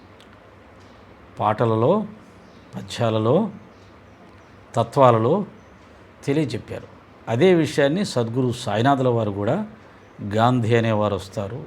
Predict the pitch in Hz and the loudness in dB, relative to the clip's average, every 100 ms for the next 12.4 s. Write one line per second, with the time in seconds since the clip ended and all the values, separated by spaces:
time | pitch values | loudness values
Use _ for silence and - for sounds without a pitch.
0 | - 131 110 104 - 95 92 - - - | -14 -6 -6 -6 -8 -10 -10 -14 -16 -16
1 | - - - - - - - - - - | -18 -20 -20 -20 -20 -20 -20 -20 -20 -16
2 | 98 104 98 104 92 104 95 - - - | -12 -12 -10 -10 -6 -6 -8 -12 -20 -20
3 | - - - - - - - - - - | -20 -20 -20 -20 -20 -20 -20 -20 -20 -20
4 | - - 110 107 117 123 151 - - - | -20 -6 -2 0 0 2 2 0 -10 -20
5 | - 110 113 127 131 135 135 135 131 127 | -12 0 4 4 2 0 2 4 4 2
6 | 120 139 123 120 123 120 117 98 90 - | -2 -2 -2 0 0 0 0 -4 -12 -16
7 | - - - - - 110 98 123 135 127 | -20 -20 -20 -20 -12 -4 4 6 6 4
8 | 123 101 120 131 - 101 - - - - | 0 2 2 2 0 -2 -4 -18 -20 -10
9 | 120 117 120 123 117 - 101 - - 113 | 2 2 2 0 0 -4 -8 -10 -6 0
10 | 120 120 110 113 127 120 123 120 123 110 | 2 2 2 0 -2 0 -2 0 -2 -2
11 | 110 107 - - - - - 110 113 113 | -2 -4 -14 -20 -20 -20 -8 -2 0 0
12 | 101 104 - 110 | -2 -4 -4 -6